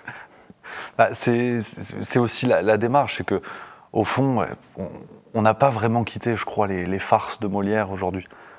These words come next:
Quand on voit des personnages politiques, on est dans les précieuses ridicules, on est dans le, le malade imaginaire. Ça, on l'a, on l'a vécu, euh, depuis deux mille vingt. Donc, euh, enfin, le malade imaginaire, oui et non, mais on a vécu comme ça des, des médecins de plateau qui arrivaient, on, on a vécu tout ça, on a vécu des bourgeois gentilshommes,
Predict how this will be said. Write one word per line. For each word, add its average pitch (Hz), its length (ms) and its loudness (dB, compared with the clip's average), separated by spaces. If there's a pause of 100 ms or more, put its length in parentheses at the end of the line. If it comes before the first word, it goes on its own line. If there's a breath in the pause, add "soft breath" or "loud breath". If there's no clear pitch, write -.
(360 loud breath)
Quand - 100 -2
on 95 60 0
voit 98 160 4
des 98 100 2
personnages 101 480 0
politiques, 107 580 0
on 92 140 -2
est 104 80 4
dans 98 100 2
les 95 80 2
précieuses 95 380 -2
ridicules, 98 560 0
on 92 140 -6
est 101 100 0
dans 92 140 0
le, 90 180 -4 (280 loud breath)
le 98 100 0
malade 98 280 4
imaginaire. 98 520 0 (180)
Ça, - 160 -10
on - 140 -10
l'a, - 160 -16 (160)
on 104 60 -12
l'a 95 100 -2
vécu, 98 360 0 (360 loud breath)
euh, 101 120 2
depuis 98 280 0
deux 101 80 2
mille 110 180 2
vingt. 120 240 2
Donc, 92 220 -2
euh, 98 80 2 (300 loud breath)
enfin, - 100 -12
le - 60 -12
malade 85 200 -4
imaginaire, 92 340 4
oui 107 120 4
et 117 40 2
non, 135 120 2
mais 110 100 0
on 101 100 2
a 101 80 4
vécu 104 380 0
comme 98 160 -6
ça 101 140 -2
des, 85 100 -2
des 92 100 -2
médecins 95 280 0
de 92 60 -2
plateau 98 360 0
qui 92 140 -8
arrivaient, 95 400 2
on, 92 320 -6
on 92 60 -2
a 92 40 2
vécu 92 280 -2
tout 107 120 -4
ça, 113 220 2
on 92 80 -4
a 95 60 2
vécu 92 220 -2
des 98 100 0
bourgeois 92 340 2
gentilshommes, 98 420 -2